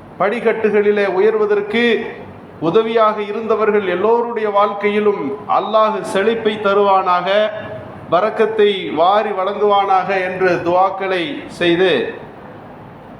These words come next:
நம்முடைய புனிதமான இந்த ரமலான் மாதத்தினுடைய சிறப்பு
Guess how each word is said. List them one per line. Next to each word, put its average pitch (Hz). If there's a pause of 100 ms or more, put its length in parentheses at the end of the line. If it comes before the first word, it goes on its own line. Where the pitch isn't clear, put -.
(500)
நம்முடைய 170 (1000)
புனிதமான 214
இந்த 190
ரமலான் 202 (100)
மாதத்தினுடைய 185 (1080)
சிறப்பு 220